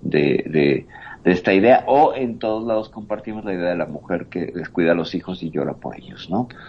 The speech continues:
Nos dicen por acá, hay casos de La Llorona por toda América Latina, algunos dicen, "Ay, mis hijos", y otros solo la forma de, que llora de forma desgarradora. Sí, claro, sí, sí, sí. Pero creo que es el fantasma latinoamericano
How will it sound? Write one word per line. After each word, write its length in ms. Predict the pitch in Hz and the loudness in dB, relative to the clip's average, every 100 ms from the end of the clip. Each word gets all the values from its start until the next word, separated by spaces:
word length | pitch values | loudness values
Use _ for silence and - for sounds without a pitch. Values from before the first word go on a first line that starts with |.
| - - | -8 4
Nos 120 | 107 | 6
dicen 240 | 117 123 | 6 4
por 220 | - 104 | 2 4
acá, 420 | 95 - 104 - - - - | 4 4 0 -2 -18 -4 0
hay 80 | 123 | 2
casos 240 | 151 143 | 0 0
de 80 | 139 | 0
La 140 | 110 | 2
Llorona 360 | 110 117 131 123 | 0 0 -2 -4
por 140 | 110 | -4
toda 140 | 120 117 | -2 -2
América 260 | 110 107 | -2 -2
Latina, 340 | 101 107 139 120 | -2 -2 -2 -2
algunos 300 | 101 104 104 | -2 -6 -6
dicen, 260 | 110 113 | -6 -4
"Ay, 80 | 104 | -4
mis 200 | 104 104 | -4 -4
hijos", 280 | 113 123 120 | -4 -4 -4
y 120 | 101 | -4
otros 180 | 98 92 | -4 -4
solo 220 | 98 92 | 0 2
la 100 | 87 | 0
forma 380 | - 92 92 - - | -2 -2 -2 -4 -8
de, 320 | 80 85 - | -4 -4 0
que 160 | - | 2
llora 200 | 147 98 | 4 4
de 120 | 87 78 | 2 0
forma 280 | 90 85 | -4 -4
desgarradora. 560 | 76 76 76 76 80 82 | -4 -2 0 2 2 0
Sí, 280 | - 123 120 | 2 2 4
claro, 340 | 113 117 110 | 4 4 2
sí, 240 | 90 117 120 | -2 -4 -4
sí, 100 | 110 | -4
sí. 180 | 117 - - - | -8 -8 -16 -8
Pero 320 | - 160 143 | 2 2 2
creo 220 | 147 151 175 | 4 2 4
que 80 | |
es 120 | 190 190 | 2 2
el 100 | 165 | -4
fantasma 400 | 131 120 135 143 | -4 -4 -2 0
latinoamericano 880 | 110 101 95 92 95 - 101 117 | 0 -2 -8 -6 -6 -2 -2 -4